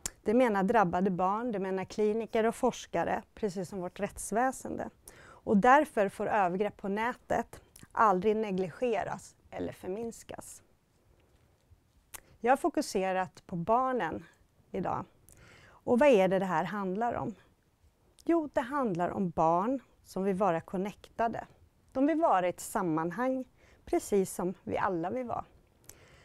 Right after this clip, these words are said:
De vill vara tillräckligt bra, tillräckligt fina, tillräckligt smarta för att bli sedda. Rädslan att inte duga eller räcka till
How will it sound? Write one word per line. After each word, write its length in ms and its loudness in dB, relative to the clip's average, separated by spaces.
De 200 2
vill 160 2
vara 100 2
tillräckligt 640 -4
bra, 460 6
tillräckligt 480 -10
fina, 560 -4
tillräckligt 540 -8
smarta 800 2
för 140 2
att 80 6
bli 120 2
sedda. 540 -6
Rädslan 720 4
att 180 -4
inte 240 0
duga 440 0
eller 180 0
räcka 300 -6
till 460 -2